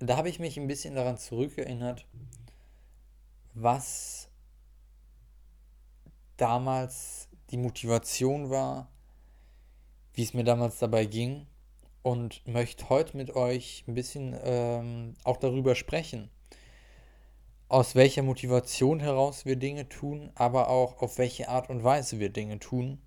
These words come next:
ähm, ob wir es aus dem Herzen heraus machen oder nicht. Und ich habe mir nichts aufgeschrieben. Ich werde ganz,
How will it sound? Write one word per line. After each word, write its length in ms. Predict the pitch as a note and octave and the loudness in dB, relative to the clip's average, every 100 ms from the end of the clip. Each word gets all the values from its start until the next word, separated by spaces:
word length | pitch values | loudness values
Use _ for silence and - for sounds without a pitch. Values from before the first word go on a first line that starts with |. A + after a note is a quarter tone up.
| - - - - - - - - - - - - - - | -20 -20 -20 -20 -20 -20 -20 -20 -20 -20 -20 -20 -14 -2
ähm, 520 | A#2 A2 A2 A2 - | 2 2 0 -4 -2
ob 220 | B2+ A2+ A#2+ | 0 0 4
wir 500 | A#2 A2+ A2 G#2+ - - - - - - - - - - - - - - - | 6 6 6 2 -4 -20 -20 -20 -20 -20 -20 -20 -20 -20 -20 -20 -20 -20 -8
es 80 | - | -2
aus 120 | B2 | 0
dem 100 | A#2+ | 2
Herzen 380 | A2+ B2+ - C3+ | 6 6 4 -2
heraus 360 | A#2+ A#2+ A#2 | 2 2 2
machen 400 | A#2+ A2+ A#2+ A#2 - - - | 0 0 -2 -6 -12 -20 -6
oder 180 | A2 | -2
nicht. 340 | A2 G2+ - - - - - - - - - - - - | -2 -4 -12 -20 -20 -20 -20 -20 -20 -20 -20 -20 -20 -10
Und 640 | - A2 G#2+ G#2+ - - - | -4 -4 -4 -10 -14 -18 -18
ich 160 | - D3 | -2 -2
habe 80 | |
mir 100 | F3 | 0
nichts 460 | C#3 D3+ - - - | -2 -4 -8 -14 -2
aufgeschrieben. 760 | B2+ C#3+ - - - E3+ F3 D3+ | 0 -2 -6 -12 -6 -6 -6 -12
Ich 140 | - | -6
werde 220 | B2+ - | -6 -2
ganz, 520 | B2 C3 D3 - - | 0 0 -4 -14 -16